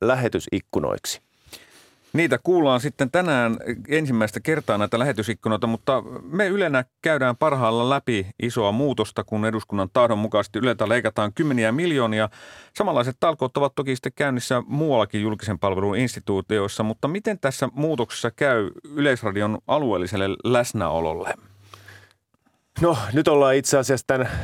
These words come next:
Speaker 1: tän radiouudistuksenkin ytimessä meidän osalta. Me tota, pyrittiin kaikkin keinoin varmistamaan se paikallisuus ja maakunnallisuus ja hyödynnetään teknologiaa täysmääräisesti siinä, siinä ja,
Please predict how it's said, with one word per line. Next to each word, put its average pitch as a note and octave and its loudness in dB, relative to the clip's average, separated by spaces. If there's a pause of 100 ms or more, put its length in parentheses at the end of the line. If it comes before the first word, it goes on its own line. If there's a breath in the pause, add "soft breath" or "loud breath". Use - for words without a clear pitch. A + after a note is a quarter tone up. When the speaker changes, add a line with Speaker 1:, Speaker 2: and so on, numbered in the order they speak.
(160 loud breath)
Speaker 1:
tän C3 2 (600)
radiouudistuksenkin B2+ 4
ytimessä A2 2
meidän G2+ 4
osalta. F#2+ 2 (260 loud breath)
Me G#2 0
tota, G#2+ 4 (560 loud breath)
pyrittiin C3 2
kaikkin C3+ 2
keinoin G#2+ 2
varmistamaan G2 2
se F2+ -2
paikallisuus A#2 0
ja G2+ 2
maakunnallisuus F#2 0
ja F2+ 2 (400)
hyödynnetään G#2 2
teknologiaa A#2 2
täysmääräisesti G#2 2
siinä, F#2+ 0 (500 loud breath)
siinä G2+ 2
ja, G2 4